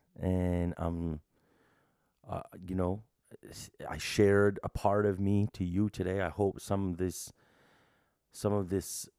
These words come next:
you know, sharing with you, um, some of it maybe gives you um, perspective or resonates with you in some ways, or you,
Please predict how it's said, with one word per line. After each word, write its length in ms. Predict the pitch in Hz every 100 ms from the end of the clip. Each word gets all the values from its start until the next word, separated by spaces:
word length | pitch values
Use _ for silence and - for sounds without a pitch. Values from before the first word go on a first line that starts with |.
| _ _
you 180 | 90 85
know, 240 | 85 80
sharing 560 | - - 104 101 101 101
with 200 | 98 -
you, 460 | 95 95 92 92 -
um, 640 | 85 85 82 82 85 95 - _ _
some 160 | - 107
of 120 | 98
it 120 | 92 _
maybe 400 | 92 98 92 92
gives 300 | 85 90 82
you 340 | 95 92 87 85 - _ _ _ _ _ _ _
um, 480 | 85 87 85 85 82
perspective 760 | - 95 - 123 - 123 127 113
or 280 | - 87 85
resonates 600 | 80 95 101 117 120 110
with 220 | 117 107 107
you 180 | 110
in 100 | 101
some 260 | 87 101 98
ways, 400 | 95 104 104 92
or 80 | 87
you, 200 | 80